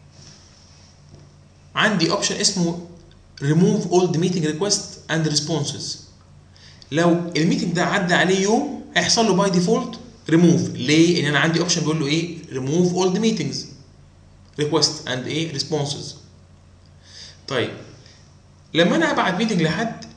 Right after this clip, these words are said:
الميتنج ريكو-، ده هيتحط عنده في الكالندر، سواء هو قال اوكي، ما قالش اوكي، ما، لسه ما قالش، هيتحط عنده ايه في الكالندر؟ ليه؟ ان اي ميتنج ريكويست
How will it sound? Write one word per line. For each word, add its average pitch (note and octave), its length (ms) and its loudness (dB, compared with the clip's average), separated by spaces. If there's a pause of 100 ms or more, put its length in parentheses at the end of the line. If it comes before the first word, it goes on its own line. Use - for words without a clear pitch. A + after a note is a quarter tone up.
(160)
الميتنج G3 600 0
ريكو-، F3 420 -2
ده - 320 -2 (180)
هيتحط A3+ 440 -4
عنده F3+ 280 0
في F3 60 0
الكالندر، D3 560 0
سواء E3+ 260 0
هو D3 200 0
قال D3 380 -2 (480)
اوكي، D#3+ 580 -4 (500)
ما C3+ 80 -6
قالش E3+ 240 2
اوكي، F#3+ 480 -4
ما، C2+ 140 -12 (340)
لسه F3+ 560 4
ما F3 140 4
قالش، - 500 4 (1080)
هيتحط D3 280 -2
عنده E3+ 240 4
ايه E3+ 180 2
في E3+ 60 0
الكالندر؟ B2+ 360 -2
ليه؟ D3 720 0 (520)
ان F3 100 4
اي C#4+ 400 2
ميتنج A3+ 360 0
ريكويست - 640 2